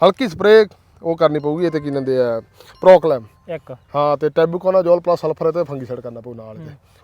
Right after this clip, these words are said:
Speaker 1: ਉਹ ਸਪਰੇਅ ਕਰਨੇ ਪੈਣਗੇ, ਜੇ ਕੋਰਾਜਿਨ ਵੀ ਕਰ ਸਕਦੇ ਜੇ ਬਾਹਲੀ ਸੁੰਡੀ ਦਾ ਅਟੈਕ ਹੁੰਦਾ ਤਾਂ।
Speaker 2: ਠੀਕ ਆ। ਬਾਈ ਜਾਣਕਾਰੀ ਬੜੀ, ਅਹ, ਰੱਖਦੇ ਤੁਸੀਂ ਸਪਰੇਅ ਵਗੈਰਾ, ਆਮ
Speaker 1: ਨਹੀਂ
Speaker 2: ਤਾਂ
Speaker 1: ਬਾਈ।
Speaker 2: ਜ਼ਿਮੀਂਦਾਰ ਨੂੰ ਪਤਾ ਹੀ ਨਹੀਂ ਹੁੰਦਾ, ਮਹਾਜਨ ਕੋਲੇ ਜਾ ਵੜਦੇ ਅਸੀਂ ਤਾਂ ਕਹਿੰਦੇ
Speaker 1: ਨਹੀਂ,
Speaker 2: ਬਾਈ
Speaker 1: ਨਹੀਂ
Speaker 2: ਜਿਹੜੀ ਇਹ
Speaker 1: ਬਾਈ।
Speaker 2: ਦੇ ਦੇ, ਇੱਕ ਦੋ
Speaker 1: ਮਹਾਜਨ
Speaker 2: ਦਾ
Speaker 1: ਨੇ,
Speaker 2: ਪਤਾ ਹੁੰਦਾ
Speaker 1: ਹਾਂ,
Speaker 2: ਬਾਈ।
Speaker 1: ਮਹਾਜਨ ਨੇ ਬਾਈ ਮੜਨੀ ਹੁੰਦੀ ਹੈ।
Speaker 2: ਹੂੰ।
Speaker 1: ਇੱਕ ਚੀਜ਼ ਮੰਗੇ ਤੈਨੂੰ ਦੋ ਦੇਊਗਾ ਨਾਲ,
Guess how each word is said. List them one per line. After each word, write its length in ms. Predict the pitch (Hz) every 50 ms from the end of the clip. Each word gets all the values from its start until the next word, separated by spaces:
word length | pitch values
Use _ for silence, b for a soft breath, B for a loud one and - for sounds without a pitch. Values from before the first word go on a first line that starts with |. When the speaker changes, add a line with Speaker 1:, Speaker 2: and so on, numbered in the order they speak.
| -
Speaker 1:
ਉਹ 140 | - 190 208
ਸਪਰੇਅ 260 | - 170 190 208 214
ਕਰਨੇ 220 | 190 190 175 170 160
ਪੈਣਗੇ, 300 | 156 160 165 165 180 175
ਜੇ 120 | 165 170
ਕੋਰਾਜਿਨ 400 | 160 - 165 160 165 165 175 180
ਵੀ 80 | 202 196
ਕਰ 140 | 170 151 139
ਸਕਦੇ 260 | - 151 147 151 147
ਜੇ 60 | 151
ਬਾਹਲੀ 220 | 139 143 156 175
ਸੁੰਡੀ 220 | 147 135 139 151 156
ਦਾ 80 | 151
ਅਟੈਕ 220 | 127 - 120 120 117 -
ਹੁੰਦਾ 160 | 113 110 104
ਤਾਂ। 100 | 107 107 -
Speaker 2:
ਠੀਕ 160 | 160 147 147
ਆ। 40 | - b b b 202
ਬਾਈ 100 | 262 269
ਜਾਣਕਾਰੀ 480 | 202 220 208 214 220 208 247 254 262
ਬੜੀ, 440 | 240 202 175 156 147 151 165 175 180
ਅਹ, 40 | 175 170 175 175 175 175
ਰੱਖਦੇ 320 | 185 196 190 185 180 185
ਤੁਸੀਂ 180 | 175 190 190 180
ਸਪਰੇਅ 320 | - 175 170 175 165 226
ਵਗੈਰਾ, 240 | 220 214 214 214 214
ਆਮ 140 | 208 208 208
Speaker 1:
ਨਹੀਂ 80 | 208 -
Speaker 2:
ਤਾਂ 0 |
Speaker 1:
ਬਾਈ। 100 | 220 208
Speaker 2:
ਜ਼ਿਮੀਂਦਾਰ 400 | 208 214 220 202 214 214 214 214
ਨੂੰ 100 | 214 208
ਪਤਾ 180 | 214 202 208
ਹੀ 40 | 214
ਨਹੀਂ 100 | 214 214
ਹੁੰਦਾ, 160 | 208 196 208
ਮਹਾਜਨ 280 | 202 214 208 202 185 185
ਕੋਲੇ 160 | 190 196 196
ਜਾ 200 | 185 190 180 170
ਵੜਦੇ 160 | 170 175 185
ਅਸੀਂ 100 | 190 190
ਤਾਂ 120 | 175 190 170
ਕਹਿੰਦੇ 200 | 185 190 196 196
Speaker 1:
ਨਹੀਂ, 100 | 180 190
Speaker 2:
ਬਾਈ 60 | 185
Speaker 1:
ਨਹੀਂ 100 | 170 190
Speaker 2:
ਜਿਹੜੀ 160 | 196 196 190
ਇਹ 60 | -
Speaker 1:
ਬਾਈ। 0 |
Speaker 2:
ਦੇ 140 | - 170 165
ਦੇ, 100 | 175 180
ਇੱਕ 80 | 175 -
ਦੋ 60 | -
Speaker 1:
ਮਹਾਜਨ 200 | 156 160 165 185
Speaker 2:
ਦਾ 60 | 196
Speaker 1:
ਨੇ, 60 | 202 180
Speaker 2:
ਪਤਾ 160 | 160 156 160
ਹੁੰਦਾ 140 | 160 156 139
Speaker 1:
ਹਾਂ, 100 | 143 147
Speaker 2:
ਬਾਈ। 100 | 147 147
Speaker 1:
ਮਹਾਜਨ 240 | 156 151 147 151 165
ਨੇ 60 | 180
ਬਾਈ 120 | 175 190
ਮੜਨੀ 300 | 190 180 170 175 190 208
ਹੁੰਦੀ 260 | 175 139 123 123 120 120
ਹੈ। 80 | 117 120
Speaker 2:
ਹੂੰ। 420 | 165 165 151 139 _ _ - 175
Speaker 1:
ਇੱਕ 140 | 185 - 220
ਚੀਜ਼ 140 | 208 233 233
ਮੰਗੇ 240 | 220 214 208 220 226
ਤੈਨੂੰ 160 | 208 214 196
ਦੋ 160 | 175 180 185
ਦੇਊਗਾ 240 | 175 160 139 139 139
ਨਾਲ, 240 | 135 131 127 127